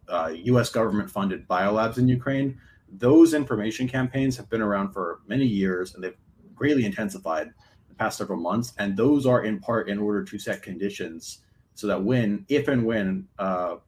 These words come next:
a biological, um, or chemical substance appears in Ukraine, weapon substance appears in Ukraine, they can say, "Ah,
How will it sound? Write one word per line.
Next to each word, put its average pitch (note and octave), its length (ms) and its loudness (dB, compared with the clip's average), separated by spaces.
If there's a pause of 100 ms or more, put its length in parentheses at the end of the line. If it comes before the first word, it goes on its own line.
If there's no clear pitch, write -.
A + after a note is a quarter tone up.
(140)
a G2 60 -8
biological, G2+ 920 -2 (540)
um, E2+ 440 -8
or F2+ 140 -10
chemical G2 680 -4
substance F#2+ 720 -6 (140)
appears F#2+ 460 -2
in F#2 100 -10
Ukraine, F#2+ 600 -4
weapon A2 260 0
substance F#2 320 -6
appears F#2 220 -4
in F2 60 -8
Ukraine, G2 220 -6
they F#2+ 80 -2
can F#2+ 160 -6
say, G2+ 200 -4
"Ah, G2+ 280 -2